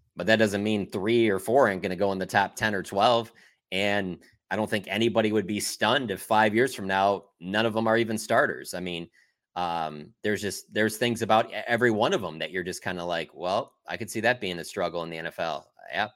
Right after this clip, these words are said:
that's gonna be an issue in the N F L." Like, and then there's just so many things behind the scenes as a person that the way you, you know, operate and the way, and your discipline and your leadership and all that, that there, I mean, you can get a lot of it from talking to coaches and being at combines and interviewing players, but you really don't know for sure until you're in their building. And then you don't know for sure until,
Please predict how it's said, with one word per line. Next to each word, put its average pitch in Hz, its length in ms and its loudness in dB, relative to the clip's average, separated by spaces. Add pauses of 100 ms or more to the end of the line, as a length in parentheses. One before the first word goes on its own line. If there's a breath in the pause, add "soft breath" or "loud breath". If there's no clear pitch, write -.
that's 104 180 -2
gonna 117 160 -4
be 98 80 -2
an 90 80 -2
issue 87 240 -6
in 85 60 -8
the 82 80 -8
N 82 80 -6
F 78 120 -6
L." 82 140 -2
Like, 78 140 -6 (440 soft breath)
and 120 140 0
then 143 80 2
there's 139 180 2
just 131 160 0
so 131 120 0
many 127 160 -2
things 113 200 -2
behind 110 360 -2
the 113 40 -4
scenes 92 320 -6
as 87 120 -6
a 85 80 -8
person 85 600 -4 (440)
that 98 340 0
the 104 80 -2
way 104 140 2
you, 104 460 -2 (340)
you 95 100 -8
know, 87 300 -8 (280)
operate 90 560 2
and 73 80 -12
the 92 60 -2
way, 98 180 0
and 98 440 -8
your 90 100 -2
discipline 95 640 0
and 82 180 -8
your 92 180 -2
leadership 110 480 0
and 90 80 -4
all 87 120 2
that, 87 160 0
that 87 220 0 (440 soft breath)
there, - 160 -2
I 117 60 0
mean, 127 100 0
you 185 80 0
can 160 80 0
get 135 140 4
a 113 40 6
lot 110 220 6
of 101 100 0
it 82 80 -10
from 92 160 -8
talking 104 340 0
to 85 60 -6
coaches 104 420 -2
and 85 100 -8
being 98 180 -4
at 87 140 -4
combines 95 480 -4
and 87 100 -6
interviewing 92 380 -4
players, 104 360 0
but 87 120 -8
you 117 120 -2
really 131 200 2
don't 95 200 -2
know 95 200 0
for 80 120 -12
sure 117 220 -4
until 90 240 -6
you're 85 160 -2
in 90 140 -4
their 80 140 -8
building. 110 520 0
And 90 120 -6
then 98 120 -4
you 101 80 -4
don't 113 140 -2
know 110 160 0
for 101 140 -6
sure 113 260 0
until, 104 440 0